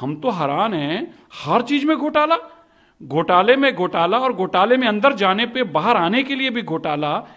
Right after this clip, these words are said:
ये तो पहली बार देखा है कि मुख्यमंत्री का हार्डकोर क्रिमिनल की तरह पेश आ रहा है जेल के अंदर।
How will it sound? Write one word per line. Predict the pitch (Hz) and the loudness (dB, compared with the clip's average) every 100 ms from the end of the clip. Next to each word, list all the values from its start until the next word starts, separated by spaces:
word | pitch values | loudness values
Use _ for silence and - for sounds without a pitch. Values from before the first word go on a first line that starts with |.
| _ | _
ये | 127 | -14
तो | 220 | -14
पहली | - 117 113 208 | -12 -12 -10 -8
बार | 262 233 | -8 -8
देखा | 220 226 | -10 -8
है | 240 | -10
कि | 240 | -10
मुख्यमंत्री | 151 131 185 208 208 254 | -12 -10 -10 -10 -10 -14
का | 247 156 | -12 -8
हार्डकोर | 143 151 233 | -8 -6 -10
क्रिमिनल | 220 156 208 | -8 -12 -12
की | 208 | -14
तरह | - 254 277 - _ _ | -12 -12 -12 -18 _ _
पेश | 226 240 | -6 -6
आ | 247 262 | -8 -8
रहा | |
है | 269 | -10
जेल | 208 240 | -12 -12
के | 240 | -10
अंदर। | 262 262 | -10 -10